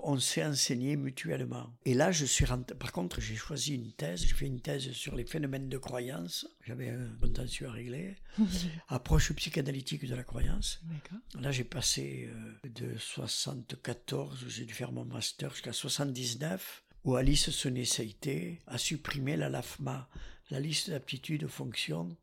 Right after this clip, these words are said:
Speaker 1: de maître assistant, sachant que pour candidater, au poste de maître assistant, il fallait obtenir cette inscription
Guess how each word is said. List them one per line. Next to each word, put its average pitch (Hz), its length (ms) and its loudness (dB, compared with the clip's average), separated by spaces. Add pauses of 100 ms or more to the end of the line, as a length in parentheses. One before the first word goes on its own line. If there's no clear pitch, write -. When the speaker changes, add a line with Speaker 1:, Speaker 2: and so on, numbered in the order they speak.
(120)
Speaker 1:
de 139 180 -10
maître 131 360 -6
assistant, - 580 -4 (800)
sachant 151 400 0
que 143 120 -4
pour - 220 -6
candidater, 143 840 -4 (400)
au 117 40 -10
poste - 340 -4
de 127 80 -6
maître 131 240 -6
assistant, 156 440 -2
il 180 140 -4
fallait - 260 -4
obtenir 139 540 -6
cette - 240 -6
inscription 135 680 -6